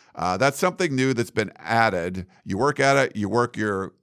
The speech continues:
butt off or your ass off," or whatever he said, "and you get a gold plate." And that's really what everyone is striving to get, because that shows you've been working, uh, I think you said your ass off again, and putting the time and the hours in,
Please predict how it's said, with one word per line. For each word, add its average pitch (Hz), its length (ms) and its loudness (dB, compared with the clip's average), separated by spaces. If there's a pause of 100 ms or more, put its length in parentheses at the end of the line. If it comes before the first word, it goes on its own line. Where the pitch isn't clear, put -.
(280)
butt 123 220 2
off 107 260 2
or 90 80 -8
your 85 120 -4
ass 104 240 0
off," 101 180 -2
or 87 60 -6
whatever 90 220 -4
he 87 60 -8
said, 85 240 -6 (400)
"and 113 120 -2
you 131 40 2
get 156 100 4
a 156 40 2
gold 180 140 6
plate." 196 260 2 (320)
And 117 80 0
that's 131 220 2
really 143 320 4
what 123 180 2
everyone 120 340 0
is 101 80 -6
striving 104 360 0
to 92 60 -6
get, 110 240 -2
because 98 360 -4
that 117 160 -2
shows 120 320 -2
you've 113 100 -4
been 92 160 -6
working, 127 520 -2 (580)
uh, 92 600 2 (160)
I - 40 -14
think 82 120 -6
you 85 60 -6
said 82 140 -8
your 67 100 -6
ass 82 200 -4
off 87 200 -6
again, 87 320 -8 (160)
and 98 180 -4
putting 147 340 6
the 123 100 0
time 117 500 2 (100)
and 107 120 0
the 104 60 2
hours 139 360 6
in, 95 340 -4